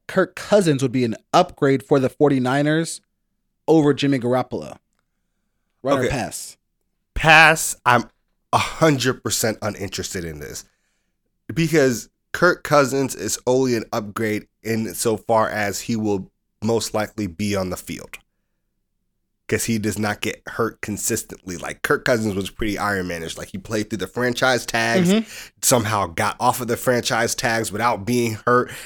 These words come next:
Speaker 2: and then signing his full guaranteed deal.
Speaker 1: And now on another
Speaker 2: Copping
Speaker 1: deal.
Speaker 2: up a, like, yes, like,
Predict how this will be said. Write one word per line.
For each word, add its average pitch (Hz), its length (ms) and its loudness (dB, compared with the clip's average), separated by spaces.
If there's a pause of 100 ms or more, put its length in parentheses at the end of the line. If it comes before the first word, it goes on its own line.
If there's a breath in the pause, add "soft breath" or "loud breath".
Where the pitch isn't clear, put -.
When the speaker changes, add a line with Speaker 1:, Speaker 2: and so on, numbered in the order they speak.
(120)
Speaker 2:
and 113 160 -2
then 107 120 -4
signing 120 340 0
his 110 180 -2
full 120 240 2
guaranteed 117 760 0
deal. 117 480 2
Speaker 1:
And 139 80 -2
now 165 160 6
on 175 80 6
another 196 320 6
Speaker 2:
Copping 143 320 10
Speaker 1:
deal. 139 80 8
Speaker 2:
up 135 120 2
a, 127 280 4
like, 131 240 4
yes, 135 360 4
like, 131 300 0